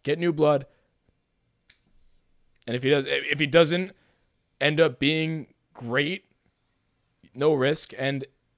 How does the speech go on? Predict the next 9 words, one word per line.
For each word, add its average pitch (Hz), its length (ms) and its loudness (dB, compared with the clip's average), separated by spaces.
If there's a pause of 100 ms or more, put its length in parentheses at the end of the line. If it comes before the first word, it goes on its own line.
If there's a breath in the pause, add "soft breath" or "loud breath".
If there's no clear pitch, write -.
(120)
you're 147 160 0
also 151 260 0
getting, 143 360 -2 (640)
for 151 160 -2
the 139 80 -2
price 143 360 0
of 131 120 -6
him, 151 280 -4 (420)
him 151 340 -2